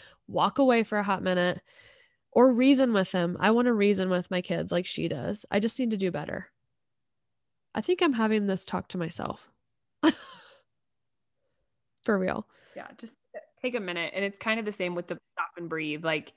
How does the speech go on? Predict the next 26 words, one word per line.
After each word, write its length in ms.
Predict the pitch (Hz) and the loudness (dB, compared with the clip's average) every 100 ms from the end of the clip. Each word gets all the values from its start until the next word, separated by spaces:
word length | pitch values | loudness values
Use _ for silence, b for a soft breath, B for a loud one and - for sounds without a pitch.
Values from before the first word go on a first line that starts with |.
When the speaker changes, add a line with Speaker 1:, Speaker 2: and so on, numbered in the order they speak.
| b b b b b | b b b b b
Speaker 2:
if 140 | 190 | 0
I 100 | 196 | 2
had 120 | 202 | 2
addressed 360 | 190 175 175 - | 0 -2 -4 -6
the 80 | 175 | -6
biting, 380 | 165 156 165 165 | -4 -4 -6 -6
if 120 | 175 | 0
I 100 | 175 | 0
had 100 | 180 | 0
just 380 | 180 - - 196 | -4 -8 -10 -2
waited 380 | 170 165 170 | 0 0 0
for 120 | 175 170 | -2 -2
one 240 | 156 165 | -2 -4
second 460 | - 156 175 175 - _ _ | -6 -6 -6 -10 -12 _ _
Speaker 1:
Right. 300 | 254 233 160 - _ - | -2 -2 -2 -8 _ -2
Before 320 | 214 - 208 | -2 2 4
we 140 | 202 196 | 6 6
Speaker 2:
instead 160 | 196 | 6
of 40 | 202 | 4
Speaker 1:
unleash 200 | 185 208 | 2 0
the 40 | 196 | -2
Speaker 2:
accusing 300 | 185 180 165 | -4 -2 -2
Speaker 1:
beast. 300 | 160 156 151 | -2 -2 -6
Speaker 2:
and 180 | 160 | -6
yelling 500 | 156 151 165 165 160 151 156 | -4 -4 -4 -8 -12 -16 -18
and, 260 | 156 147 | -16 -16